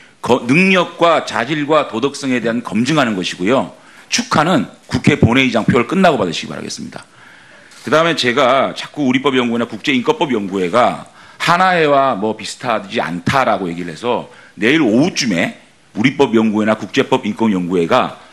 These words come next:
얼마나 하나회와 똑같은지 제가 설명을 좀 해드리고요.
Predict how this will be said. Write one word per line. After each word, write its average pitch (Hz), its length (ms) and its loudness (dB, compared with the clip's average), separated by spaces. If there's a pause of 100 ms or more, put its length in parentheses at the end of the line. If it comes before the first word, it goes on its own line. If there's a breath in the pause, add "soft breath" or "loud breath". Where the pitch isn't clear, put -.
(240 loud breath)
얼마나 143 500 2
하나회와 180 460 0
똑같은지 - 720 -4 (380)
제가 98 140 0
설명을 120 340 -2
좀 87 120 -8
해드리고요. 104 540 -6